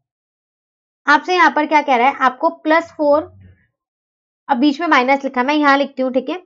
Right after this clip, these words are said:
फर्स्ट नंबर वाला मैं यहाँ लिख रही हूँ, प्लस फ़ोर माइनस प्लस फ़ाइव, इसको संख्या रेखा पे करना है। तो देखो एक चीज का आप ध्यान रखना, जब भी जो ये दूसरे वाला ब्रैकेट है ना,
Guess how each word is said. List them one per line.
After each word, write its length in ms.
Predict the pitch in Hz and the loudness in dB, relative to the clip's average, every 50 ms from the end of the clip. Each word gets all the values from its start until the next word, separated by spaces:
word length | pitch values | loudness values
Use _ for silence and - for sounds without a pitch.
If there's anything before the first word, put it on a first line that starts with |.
| _ _ _ _ _ _ _ _ _ _ - 277 | _ _ _ _ _ _ _ _ _ _ 0 2
फर्स्ट 200 | 277 269 277 294 | 2 2 0 -2
नंबर 220 | 285 269 285 277 | -2 2 2 4
वाला 180 | 277 269 269 262 | 4 2 2 0
मैं 120 | 269 277 | -2 -2
यहाँ 180 | 277 269 254 240 | 0 0 0 0
लिख 160 | 240 240 233 | 0 -2 -4
रही 100 | 240 262 | -6 -8
हूँ, 100 | 311 320 - _ _ _ _ _ _ _ _ _ _ - | -8 -10 -14 _ _ _ _ _ _ _ _ _ _ -2
प्लस 280 | 302 294 320 311 - | 0 0 0 0 -4
फ़ोर 400 | - - 302 302 302 320 349 359 - _ _ _ _ _ _ _ _ - | -6 -2 0 2 2 2 2 0 -6 _ _ _ _ _ _ _ _ -8
माइनस 600 | 247 233 254 247 240 240 247 285 339 359 349 _ _ _ _ _ - | -2 2 2 4 4 2 0 -2 -4 -4 -6 _ _ _ _ _ -2
प्लस 240 | 269 269 269 269 - | 2 2 2 0 -2
फ़ाइव, 240 | - - 190 170 160 - _ _ _ - | -8 -8 -8 -8 -8 -14 _ _ _ -8
इसको 280 | 311 302 - - 381 381 | -8 -6 -4 -2 -2 0
संख्या 300 | 370 370 330 294 294 320 | 0 0 -2 -2 0 0
रेखा 240 | 302 285 269 269 269 | 0 0 0 0 0
पे 120 | 262 254 233 | 0 0 -2
करना 220 | - 220 175 165 | -4 -6 -8 -12
है। 80 | 180 - _ _ _ _ _ _ _ - | -20 -20 _ _ _ _ _ _ _ -6
तो 60 | 359 | -4
देखो 240 | 359 349 320 - 247 185 - - _ _ - | -4 -2 -2 -2 -2 -4 -4 -10 _ _ -6
एक 180 | 285 320 330 330 | -4 -4 -4 -4
चीज 160 | - 370 359 - | -6 -8 -4 0
का 120 | - 370 | 2 2
आप 80 | 370 302 | 2 4
ध्यान 280 | 277 339 339 330 294 | 4 2 2 2 2
रखना, 240 | 285 240 262 277 302 302 | 0 -4 -2 -4 -2 0
जब 220 | 240 269 254 226 | 0 0 0 0
भी 120 | 240 330 311 | -2 -4 -4
जो 120 | 285 330 | -4 -2
ये 140 | 330 320 339 | -2 -2 -2
दूसरे 360 | 269 311 277 269 - 320 311 | -2 -2 -2 -2 -2 -2 2
वाला 200 | 302 302 302 302 | 2 4 4 2
ब्रैकेट 340 | 277 277 277 254 254 269 247 | 2 2 0 0 0 0 0
है 80 | 240 214 | -2 -2
ना, 140 | 220 247 | -2 -4